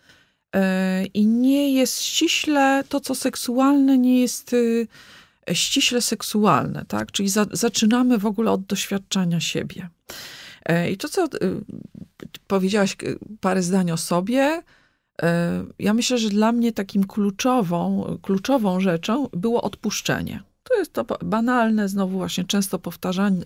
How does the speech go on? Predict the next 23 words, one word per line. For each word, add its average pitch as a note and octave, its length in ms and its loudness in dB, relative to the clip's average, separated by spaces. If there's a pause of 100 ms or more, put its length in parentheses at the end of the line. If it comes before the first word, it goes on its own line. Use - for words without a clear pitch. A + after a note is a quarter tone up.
powtarzane F#3 540 -4
słowo. E3+ 640 -4 (580)
I G3+ 120 0
ono B3 220 2
zarówno A#3 480 0
w G3+ 40 0
wymiarze G#3+ 640 2
takim G3 540 0 (440)
na-, G3+ 240 2
napięcia A3+ 600 2
w - 100 -8
ciele, G3 600 2
no C#4 140 0
ale A#3+ 160 0
ono A#3+ 180 2
się A#3 160 -2
bierze A3+ 320 0
z A#3 80 -2
napięcia A#3 480 0
w G#3+ 80 -4
głowie. F#3+ 640 2 (580)
I, G3 280 0 (260)
ym, F#3 720 -2